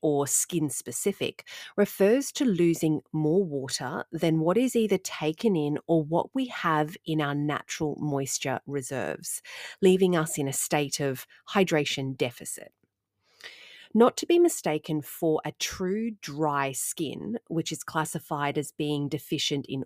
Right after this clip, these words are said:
oil or sebum, dehydrated skin is deficient in moisture or water. Every organ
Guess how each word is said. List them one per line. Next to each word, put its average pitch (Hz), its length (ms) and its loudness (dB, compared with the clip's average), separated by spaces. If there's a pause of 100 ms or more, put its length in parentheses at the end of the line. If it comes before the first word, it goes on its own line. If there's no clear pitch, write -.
(120)
oil 156 480 0
or 131 220 -2
sebum, 214 640 -2 (420)
dehydrated 175 800 2
skin 139 400 -6
is 180 160 -4
deficient 151 640 -4
in 139 380 -4 (220)
moisture 143 580 -2 (120)
or 131 320 -4 (140)
water. 135 420 -6 (1120)
Every 240 320 6
organ 165 460 6